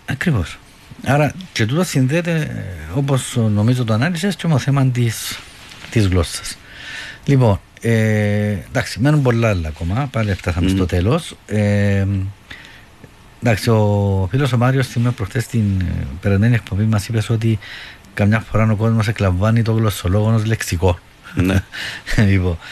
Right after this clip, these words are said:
Speaker 1: ε, ρωτά για μια λέξη ο φίλος ο Μάριος, άφησα τη για το τέλος. Ε, κάποιες λέξεις, λέει, της καθομιλουμένης, όπως η λέξη φάουσα,
Speaker 2: Μμμ.
Speaker 1: ε, σε κυπριακό λεξικό ερμηνεύεται ως μια πολύ άσχημη λέξη.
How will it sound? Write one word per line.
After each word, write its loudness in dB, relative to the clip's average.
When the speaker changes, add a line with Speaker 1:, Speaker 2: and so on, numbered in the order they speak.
Speaker 1:
ε, 0
ρωτά 2
για 2
μια 4
λέξη 0
ο -2
φίλος -2
ο -2
Μάριος, 0
άφησα 0
τη 2
για 2
το 2
τέλος. 0
Ε, 2
κάποιες 0
λέξεις, 0
λέει, 2
της -4
καθομιλουμένης, 0
όπως 0
η -2
λέξη 0
φάουσα, 0
Speaker 2:
Μμμ. 0
Speaker 1:
ε, 2
σε -4
κυπριακό 2
λεξικό 0
ερμηνεύεται 0
ως 0
μια 0
πολύ 0
άσχημη 0
λέξη. -2